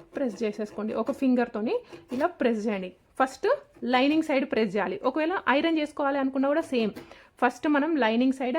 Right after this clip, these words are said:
ఐరన్ చేయాలి. లైనింగ్ సైడ్ ఐరన్ చేసేసుకున్న తర్వాత మెయిన్ ఫ్యాబ్రిక్ సైడ్ తీసేసుకోవాలి. ఇదిగోండి ఇప్పుడు మనం లైనింగ్ సైడ్ స్టి-, ఆ, ఇట్లా ప్రెస్ చేసినాం కదా, ఆ తర్వాత మెయిన్ ఫ్యాబ్రిక్ సైడ్ ఇలా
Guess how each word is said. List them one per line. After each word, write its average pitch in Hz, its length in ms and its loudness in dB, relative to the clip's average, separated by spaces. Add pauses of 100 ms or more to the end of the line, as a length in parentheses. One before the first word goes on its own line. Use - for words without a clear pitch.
ఐరన్ 254 280 4
చేయాలి. 196 340 -2 (460)
లైనింగ్ 294 320 2
సైడ్ 320 240 4
ఐరన్ 240 260 4
చేసేసుకున్న 233 440 -2 (100)
తర్వాత 220 300 -4 (200)
మెయిన్ 233 220 0
ఫ్యాబ్రిక్ 220 380 -4
సైడ్ 226 200 0 (680)
తీసేసుకోవాలి. 202 580 -8 (2000)
ఇదిగోండి 202 320 -6
ఇప్పుడు 254 180 -2
మనం 285 200 2
లైనింగ్ 294 280 0
సైడ్ 330 160 0
స్టి-, - 180 -14 (100)
ఆ, - 20 -4 (100)
ఇట్లా 254 200 -4
ప్రెస్ 269 220 -2
చేసినాం 277 320 -2
కదా, 381 100 -2 (520)
ఆ - 20 4 (160)
తర్వాత 240 300 -2 (520)
మెయిన్ 285 240 4
ఫ్యాబ్రిక్ 196 380 -6
సైడ్ - 180 -10 (2250)
ఇలా - 140 -6